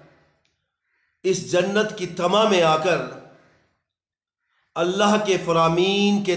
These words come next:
ताबेदारी में आकर वो लोगों पे गुस्सा नहीं करते, गुस्से को बा-, गुस्से को ख़त्म कर देते हैं। और वो लोग जब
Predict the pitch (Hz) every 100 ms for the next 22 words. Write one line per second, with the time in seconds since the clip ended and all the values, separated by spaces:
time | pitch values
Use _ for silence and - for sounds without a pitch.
0 | 175 165 165 165 170 190 196 170 156 165
1 | 160 143 135 127 147 135 120 120 127 131
2 | 107 101 123 - 78 - - 135 - 120
3 | 117 107 120 - 131 151 - 123 113 156
4 | - - 87 - - _ _ _ _ _
5 | _ _ _ _ _ _ _ _ _ _
6 | _ _ _ _ _ _ _ _ _ _
7 | _ _ _ _ _ _ _ _ _ _
8 | _ 147 180 196 156 - - - - _
9 | _ _ _ 131 131 180 190 202 196 180